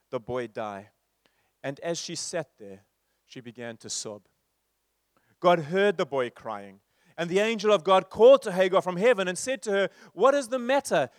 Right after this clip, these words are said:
Hagar? Do not be afraid. God has heard the boy crying as he lies there. Lift the boy up and take him by the hand, for I will make him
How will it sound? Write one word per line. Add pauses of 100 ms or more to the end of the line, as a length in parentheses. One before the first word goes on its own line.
(120)
Hagar?
Do
not
be
afraid.
God
has
heard
the
boy
crying (220)
as
he
lies
there. (220)
Lift
the
boy
up (220)
and
take
him
by
the
hand,
for
I
will
make
him